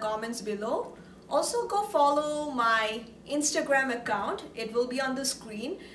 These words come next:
I do post my outfits and our stories over there. We will be going to a different city in two days, so stay tuned for that. I will be posting a lot of stories,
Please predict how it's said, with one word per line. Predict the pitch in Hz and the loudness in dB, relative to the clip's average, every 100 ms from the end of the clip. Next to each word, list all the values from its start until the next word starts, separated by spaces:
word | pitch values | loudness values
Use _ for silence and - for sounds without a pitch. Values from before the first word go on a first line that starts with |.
| - - | -14 -2
I | 247 | 0
do | 247 330 339 | 0 -2 -2
post | 294 277 285 - - - - | 2 4 4 -2 -10 -14 -6
my | 233 226 226 | -2 0 2
outfits | 269 302 - 302 302 294 - | 0 0 -2 -2 0 0 -2
and | - 220 214 | -4 -2 0
our | 220 | 0
stories | 233 - 277 277 277 285 | 0 -2 -4 -4 -4 -4
over | 247 233 233 | -4 -4 -4
there. | 202 233 - - - - - | -4 -4 -4 -8 -18 -20 -10
We | 247 294 | -4 -2
will | 311 403 | 0 0
be | 392 | 0
going | 254 262 269 285 285 | 0 0 0 -2 -4
to | 277 262 - | -4 -2 -2
a | 220 | -2
different | 262 294 339 | -2 -4 -4
city | - 233 - 240 294 - - - - | -2 -4 -6 -8 -8 -12 -20 -20 -6
in | 233 240 247 254 | -4 -2 -4 -4
two | 330 262 | -2 0
days, | 214 233 370 - - - - | -2 -2 -4 -6 -10 -10 -4
so | 247 | 0
stay | 233 - 320 | 0 0 -2
tuned | 359 370 370 | -2 -2 2
for | 330 294 | 4 4
that. | 202 202 247 - - - 233 | 4 0 0 -2 -12 -8 0
I | 247 | 2
will | 285 | 2
be | 294 277 | 0 2
posting | 240 254 269 247 | 2 2 0 0
a | |
lot | 233 247 | 2 2
of | 311 | 2
stories, | - 277 240 247 285 294 - | 0 2 2 2 -4 -6 -8